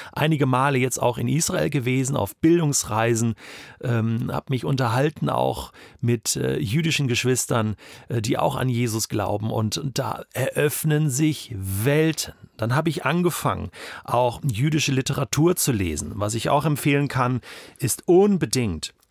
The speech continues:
der Kommentar zum jüdischen Neuen Testament von David Stern.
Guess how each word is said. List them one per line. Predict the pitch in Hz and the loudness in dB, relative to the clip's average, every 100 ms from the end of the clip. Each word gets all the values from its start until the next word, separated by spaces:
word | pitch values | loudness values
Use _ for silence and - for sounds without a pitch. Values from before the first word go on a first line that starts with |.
| _ - | _ -2
der | 98 98 | -2 -2
Kommentar | - 156 143 - 165 170 | -2 0 0 -2 -2 -2
zum | - 139 117 | 0 0 0
jüdischen | 131 196 165 - 135 | -2 -2 -2 0 0
Neuen | 143 143 | 0 -2
Testament | 131 - 120 117 131 117 | -2 -2 -2 0 0 -2
von | - 95 95 | -2 -2 -2
David | 113 110 131 131 120 | 0 0 0 -2 -4
Stern. | - - 92 87 82 | -6 -4 -2 -2 -4